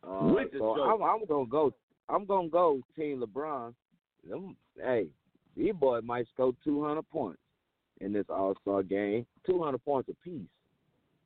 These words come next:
Speaker 1: <laughs> It ain't gonna be no layups. <laughs> These boys about to be chucking that boy up. Like, how many, how many rocks you got in your pocket to throw in the ocean? Let's see who can make it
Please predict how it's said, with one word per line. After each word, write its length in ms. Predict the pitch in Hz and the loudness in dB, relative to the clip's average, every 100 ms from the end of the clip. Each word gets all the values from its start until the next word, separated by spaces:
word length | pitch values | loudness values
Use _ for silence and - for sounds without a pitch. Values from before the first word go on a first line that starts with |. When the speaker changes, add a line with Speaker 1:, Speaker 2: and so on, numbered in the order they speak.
| - | -10
Speaker 1:
<laughs> 1600 | - 440 - _ - _ _ - 381 - - 131 120 113 156 190 - _ _ - | 0 0 0 _ -20 _ _ -6 -6 -2 0 2 2 0 -4 -4 -14 _ _ -12
It 260 | - 320 - - | -4 -4 -4 -4
ain't 260 | 104 285 294 | -2 0 0
gonna 120 | 240 | 0
be 140 | 196 | 0
no 200 | 269 156 | -2 0
layups. 400 | 135 170 170 90 - _ - 123 | -2 -2 -4 -6 -20 _ -16 -12
<laughs> 100 | - - _ _ _ - | -10 -10 _ _ _ -8
These 220 | - 262 | 0 0
boys 260 | 233 107 101 | 0 -2 -2
about 240 | 90 104 | -2 -4
to 60 | 92 | -4
be 200 | 90 101 _ - - | -8 -10 _ -14 -2
chucking 300 | 254 165 160 | -2 -2 -6
that 220 | 196 170 | -6 -6
boy 320 | 123 123 120 | -4 -4 -4
up. 80 | 113 - | -6 -8
Like, 220 | 120 117 - _ - 127 _ _ _ | -6 -8 -12 _ -18 -18 _ _ _
how 120 | 220 | -4
many, 180 | 247 240 190 | 0 0 -2
how 140 | 196 240 | -4 -4
many 200 | 262 214 | -2 -4
rocks 260 | 202 202 - | -6 -10 -14
you 120 | 196 | -4
got 220 | 190 185 | -2 -2
in 100 | 170 | -2
your 180 | 185 190 - | -4 -4 -6
pocket 300 | 165 127 127 | -8 -6 -6
to 100 | 131 - | -6 -2
throw 200 | 165 147 | 0 0
in 100 | 131 | -2
the 60 | - | -4
ocean? 340 | 165 143 - _ _ - | -2 -2 -6 _ _ -8
Let's 120 | 175 - | -8 -2
see 160 | 233 208 | 0 0
who 100 | 208 | -2
can 160 | - 151 | -8 -4
make 180 | 170 | -4
it 100 | - | -4